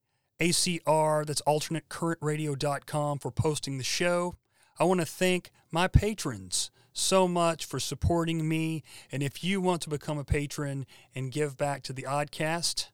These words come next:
time is money, then go to patreon dot com forward slash the odd man out. You can always find me at underscore the odd man out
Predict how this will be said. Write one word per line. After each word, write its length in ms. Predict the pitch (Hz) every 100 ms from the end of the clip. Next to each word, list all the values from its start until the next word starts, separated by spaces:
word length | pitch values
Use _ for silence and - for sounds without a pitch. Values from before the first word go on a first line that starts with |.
| _ _
time 300 | - 143 156
is 180 | 160 165
money, 420 | 196 196 170 160 _ _ _ - _ 139
then 300 | 160 170 151 _ -
go 160 | 170
to 160 | 185 151
patreon 480 | - 196 185 175 170
dot 220 | 165 151
com 360 | 170 165 165 151
forward 360 | - 196 180 131
slash 560 | - 120 113 113 - - _
the 180 | 139 131
odd 260 | 127 127 123
man 280 | 120 117 117
out. 420 | 160 156 - - _ _ - -
You 80 |
can 100 | 156
always 220 | 180 165 -
find 360 | 175 165 165
me 180 | 165 165
at 120 | 147 -
underscore 960 | 170 170 156 - - 190 185 185 - _ _ _
the 240 | 143 170
odd 240 | 160 160 156
man 260 | 160 160 160
out 380 | 160 160 -